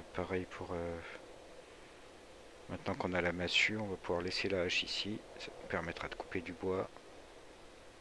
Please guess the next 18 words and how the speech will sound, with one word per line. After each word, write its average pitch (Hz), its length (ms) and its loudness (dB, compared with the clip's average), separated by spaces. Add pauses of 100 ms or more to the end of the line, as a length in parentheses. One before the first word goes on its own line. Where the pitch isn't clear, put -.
(1200)
La 92 80 -4
massue, 92 320 4
on 90 80 0
va 85 80 4
la 87 100 6
garder 92 300 2
sur - 240 4
soi. - 600 2 (800)
Avec - 760 -2 (540)
l'arbalète. 92 500 4 (1300)
On 92 60 -4
va 87 60 -4
mettre 80 260 -2
la 92 60 0
petite - 200 -4 (140)
pelle 85 200 4
dedans. 82 460 0 (2500)
Ok. - 240 -4